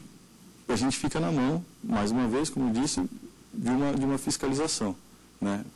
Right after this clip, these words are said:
A, essa limitação negativa, ela nada mais vai, vai nos trazer do que uma insegurança, né? Aí, respondendo à sua pergunta,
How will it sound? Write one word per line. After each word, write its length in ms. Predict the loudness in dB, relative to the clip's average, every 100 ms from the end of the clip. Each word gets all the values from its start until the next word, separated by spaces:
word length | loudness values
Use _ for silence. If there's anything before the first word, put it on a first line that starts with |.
| -8
A, 240 | -4 -4 -2
essa 160 | 0
limitação 720 | 2 2 0 0 -2 0 2 2
negativa, 840 | 2 2 -2 -4 0 0 2 -2 -4 -18 -20 -20 -20 -4
ela 200 | 0 2
nada 280 | 2 2 2
mais 280 | 2 2
vai, 400 | 0 0 2 0 0
vai 160 | 0
nos 180 | 0 0
trazer 580 | -2 -2 0 2 2 0 -6 -20 -20 -18 -2
do 140 | -2
que 140 | 0 2
uma 120 | 2
insegurança, 760 | 2 2 2 4 2 2 -2 -6 -20 -10 -2
né? 180 | -2 0
Aí, 220 | 0 2
respondendo 640 | 0 0 0 2 4 2 -2 -6
à 120 | -4
sua 180 | -2 -4
pergunta, 540 | 0 0 2 0 -2